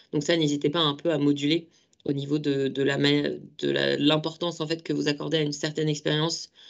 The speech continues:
euh, que ce soit en lien, du coup, avec, euh, avec le job auquel vous postulez. Euh, le parcours scolaire, euh, toujours important à mettre dans la partie formation. N'hésitez pas aussi, euh, à mettre, du coup, si c'est une recherche d'alternance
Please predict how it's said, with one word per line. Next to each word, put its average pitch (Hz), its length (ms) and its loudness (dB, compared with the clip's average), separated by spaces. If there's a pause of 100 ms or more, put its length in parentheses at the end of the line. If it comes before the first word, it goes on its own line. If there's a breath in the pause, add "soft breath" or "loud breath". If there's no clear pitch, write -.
(260 loud breath)
euh, 147 440 -2 (100)
que 151 80 -2
ce 143 120 -6
soit 151 140 -2
en 147 60 4
lien, 156 300 4 (260 soft breath)
du 143 140 -4
coup, 160 140 -4
avec, 107 300 -4
euh, - 300 -4
avec 156 240 -2
le 151 120 -2
job 160 200 2
auquel 160 220 2
vous 160 100 -6
postulez. - 480 -2 (1400 soft breath)
Euh, 139 880 4
le 156 260 4
parcours 185 420 -2
scolaire, 175 480 0
euh, 143 40 -2
toujours 165 320 -4
important 160 360 -4
à 147 100 2
mettre 151 300 -2
dans 165 80 -2
la 156 40 -4
partie 156 300 -6
formation. 165 560 2 (320 loud breath)
N'hésitez 160 380 4
pas 175 140 2
aussi, 92 440 -4 (420 loud breath)
euh, 139 640 4 (160)
à 151 120 0
mettre, 165 380 -2
du 151 140 -8
coup, 170 180 -4
si 180 200 -6
c'est 165 140 -8
une 143 80 0
recherche 175 280 0
d'alternance 165 580 -2